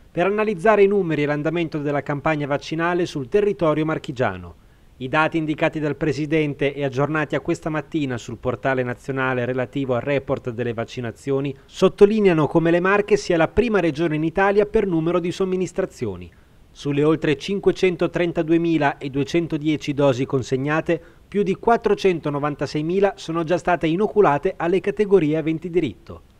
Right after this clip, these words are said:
Uno stop però arriverà a partire da domani per il punto di somministrazione pesarese.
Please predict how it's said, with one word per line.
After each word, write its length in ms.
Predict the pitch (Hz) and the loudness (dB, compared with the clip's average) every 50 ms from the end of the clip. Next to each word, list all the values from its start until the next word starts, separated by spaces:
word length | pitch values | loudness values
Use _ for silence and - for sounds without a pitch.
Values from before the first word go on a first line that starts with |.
| - - - - - - - - | -20 -20 -20 -20 -20 -20 -20 -12
Uno 220 | - 131 147 165 156 | -8 -4 -2 -2 -2
stop 420 | - - 226 220 220 214 - 196 | 2 4 6 6 6 6 4 0
però 320 | - 185 180 190 202 202 - | 2 4 4 6 4 4 2
arriverà 520 | - 165 165 165 185 170 185 190 190 165 | 0 -2 0 0 2 2 2 4 4 4
a 80 | 143 127 | 4 2
partire 440 | - 143 131 - - 160 160 147 143 | 2 0 -2 0 0 0 0 0 0
da 120 | 123 143 | -2 -2
domani 460 | 131 139 139 147 156 170 180 185 175 | -2 -2 -2 0 0 0 0 -2 -2
per 140 | - - 147 | -2 -2 -2
il 120 | 139 127 117 | -2 -4 -4
punto 340 | - 214 214 196 - 185 | -4 -4 -4 -2 -2 -2
di 120 | 156 156 151 | -4 -4 -4
somministrazione 920 | - - 226 220 220 220 214 202 - - 214 202 202 - 170 165 160 160 | -2 -2 -2 -2 -2 -2 -2 -2 0 0 0 0 0 0 0 2 2 0
pesarese. 600 | - 180 160 147 117 123 120 101 87 87 92 87 | 0 -2 -2 -2 -2 -2 -2 -4 -6 -10 -14 -16